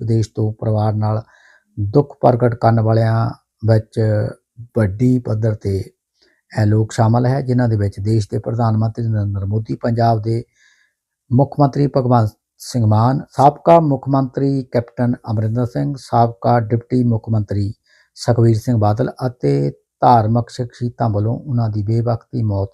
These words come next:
ਤੇ ਪਰਿਵਾਰ ਅਤੇ ਸਮਾਜ ਨੂੰ ਬੜਾ ਘਾਟਾ ਪਿਆ ਦੱਸਿਆ ਗਿਆ ਹੈ।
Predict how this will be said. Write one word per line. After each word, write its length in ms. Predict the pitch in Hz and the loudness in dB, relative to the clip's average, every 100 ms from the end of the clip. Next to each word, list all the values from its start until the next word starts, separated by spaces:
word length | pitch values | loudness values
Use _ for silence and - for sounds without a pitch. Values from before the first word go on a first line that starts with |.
| - | -6
ਤੇ 200 | 107 107 - | -4 -4 -6
ਪਰਿਵਾਰ 420 | 110 107 107 120 120 | -2 0 2 0 -2
ਅਤੇ 160 | 123 | -6
ਸਮਾਜ 360 | 113 107 101 98 | -6 -4 -2 -2
ਨੂੰ 200 | 98 101 - _ - - _ _ _ | -4 -6 -10 _ -20 -20 _ _ _
ਬੜਾ 240 | 110 131 139 - | 0 4 4 4
ਘਾਟਾ 260 | 120 - 117 | 2 2 0
ਪਿਆ 280 | 120 113 113 _ - | 2 -2 -2 _ -6
ਦੱਸਿਆ 280 | 101 127 113 | -4 -2 -2
ਗਿਆ 200 | 127 | -2
ਹੈ। 120 | 131 | -4